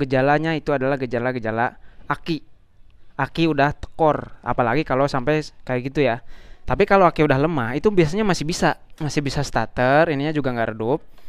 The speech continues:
Cuman udah agak susah ya, starter udah susah naik. Dan klakson juga ada suara, cuman pelan. Itu kalau aki lemah, tapi kalau ini bener-bener tekor ya, dia nggak bi-, nggak ngangkat sama sekali. Langsung aja kita coba buka joknya.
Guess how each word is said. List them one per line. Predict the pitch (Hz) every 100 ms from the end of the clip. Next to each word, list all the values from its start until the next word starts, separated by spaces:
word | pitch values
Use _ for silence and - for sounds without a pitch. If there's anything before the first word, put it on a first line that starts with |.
| - - - -
Cuman | 139 170 196
udah | 151
agak | 139 135 131
susah | 151 160
ya, | 123 120 -
starter | - 131 143
udah | 160 135 123 123 -
susah | 143 135 131
naik. | 143 - - _ _ -
Dan | 131
klakson | 127 127 156 156
juga | 139 131
ada | 123
suara, | 123 135
cuman | - 156 151
pelan. | 139 123 - - -
Itu | 135 143
kalau | 143 127
aki | 135
lemah, | 135 139 120
tapi | 123 160
kalau | 147 135
ini | 160
bener-bener | - 127 127
tekor | - - 143
ya, | 113 117 - -
dia | 120 120
nggak | 120
bi-, | 123
nggak | 127 120 123
ngangkat | 123 123
sama | 127
sekali. | - 123 123 - - - - - - - - -
Langsung | 190 196 226
aja | 156 175
kita | 196 180 160 160 156
coba | 151 147
buka | 131 156
joknya. | 143 117 120 117